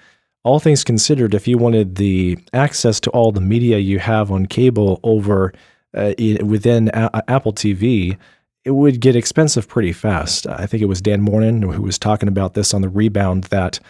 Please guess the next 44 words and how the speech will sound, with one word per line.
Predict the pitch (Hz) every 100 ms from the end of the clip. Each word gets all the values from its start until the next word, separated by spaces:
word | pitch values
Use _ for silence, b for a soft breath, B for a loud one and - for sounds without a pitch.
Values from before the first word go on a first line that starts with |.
| b b
if | 98 -
you | 117 117
wanted | 110 110 104 95
to | 104 101 95 90 87 76 127
subscribe | - 90 - 120 120 120 117
to | - 104 101
all | 104 104
of | 92
the | 95 92 85 - B B
season | - 151 135 104
passes | 117 120 123 131 120
for | - 107 101
the | 92
television | 120 117 107 107 101
shows | 101 113 110 101
you | 101
wanna | 98
watch | 92 107 -
in | 95
iTunes, | - 117 113 - 110 107 110 - B B B 113
and | 101
then | 127
you | 127 113
signed | - 120 113
up | 113 -
for | 110 110
the | 98 107
H | 104 -
B | 107 107
O | 98 95 b b b
Now | 101 104 104
service, | 110 120 107 104 101 - - b b -
and | 104 95
then | 123 123
there | 120
was | 107 -
the | 95
Hulu | 110 123 117
service | 107 117 107 107
so | - 104
that | 90
you | 107
could | 110 95
watch | 98 95 -